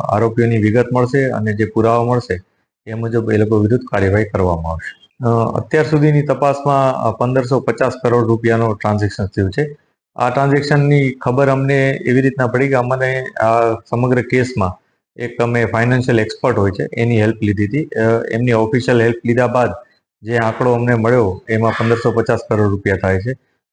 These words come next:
અને અનેકો, અ, બેંક એકાઉન્ટ્સ આમાં જોડાયા છે. કેમ કે એકસો ચોસઠ બેંક એકાઉન્ટ્સ તો એવા છે કે જે મ્યુલ એકાઉન્ટ્સ તરીકે એનો યુઝ થયો હતો, પરંતુ લાખો એકાઉન્ટ્સ એવા છે કે જેમાંથી આ, અ, એકાઉન્ટ્સમાં પૈસા આવ્યા છે. એટલે એ તપાસ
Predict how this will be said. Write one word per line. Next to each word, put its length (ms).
અને 180
અનેકો, 840
અ, 60
બેંક 280
એકાઉન્ટ્સ 360
આમાં 200
જોડાયા 360
છે. 180
કેમ 200
કે 80
એકસો 480
ચોસઠ 380
બેંક 280
એકાઉન્ટ્સ 380
તો 60
એવા 220
છે 100
કે 140
જે 140
મ્યુલ 320
એકાઉન્ટ્સ 380
તરીકે 360
એનો 180
યુઝ 280
થયો 80
હતો, 240
પરંતુ 300
લાખો 400
એકાઉન્ટ્સ 420
એવા 220
છે 100
કે 120
જેમાંથી 540
આ, 460
અ, 400
એકાઉન્ટ્સમાં 560
પૈસા 280
આવ્યા 260
છે. 200
એટલે 240
એ 480
તપાસ 340